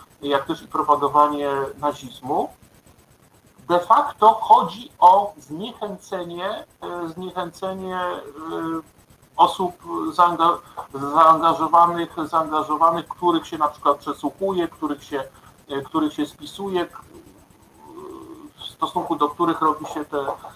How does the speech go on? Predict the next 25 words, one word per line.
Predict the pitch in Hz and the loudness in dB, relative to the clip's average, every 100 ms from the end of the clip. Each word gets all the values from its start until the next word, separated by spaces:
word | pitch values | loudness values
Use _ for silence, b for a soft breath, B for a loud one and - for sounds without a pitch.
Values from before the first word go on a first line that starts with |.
| B - 160 | B -12 -4
te | 151 147 143 | -2 -2 -2
najazdy | 151 156 156 | -2 -2 -2
na | 156 147 | -2 -2
mieszkania, | 143 - 180 175 | -4 -6 -4 -6
do | 139 196 | 2 4
podejmowania | - 202 190 196 196 196 190 - | 4 2 0 2 4 4 0 -4
innych | 247 254 196 170 165 _ _ _ | -10 -6 -4 -4 -6 _ _ _
działań | 165 175 156 131 - _ _ _ _ 139 | 4 6 6 4 0 _ _ _ _ -4
nie-, | 175 240 - - - 151 | -4 -4 -12 -20 -18 -6
niekorzystnych, | 208 - 180 180 165 - 127 - 156 | -4 2 2 2 -6 -12 -16 -12 -6
niemiłych | 185 180 160 151 135 | -4 -4 -4 -4 2
władzy, | 143 135 135 165 277 _ _ _ _ _ _ - | 4 4 -2 -10 -10 _ _ _ _ _ _ -10
których | - 226 214 | -4 -4 -2
nie | 190 | 0
można | 196 202 | 2 2
zaatakować | 185 175 185 180 185 180 | 4 4 2 4 4 2
wprost, | - - 107 - - _ _ _ _ _ _ _ 127 | -6 0 0 -2 -18 _ _ _ _ _ _ _ -12
gdyż | 147 - | -10 0
są | 190 - | 0 2
one | 180 180 | 0 0
legalne. | 165 135 104 - - - - _ _ _ _ _ - _ _ | 0 2 2 0 -12 -20 -20 _ _ _ _ _ -20 _ _
Więc | 143 151 - - | -8 -8 -10 -10
mamy | 147 220 214 | 2 2 2
do | 170 180 | -4 -4
czynienia, | 180 156 175 220 208 190 | -6 -10 -8 -6 -2 -2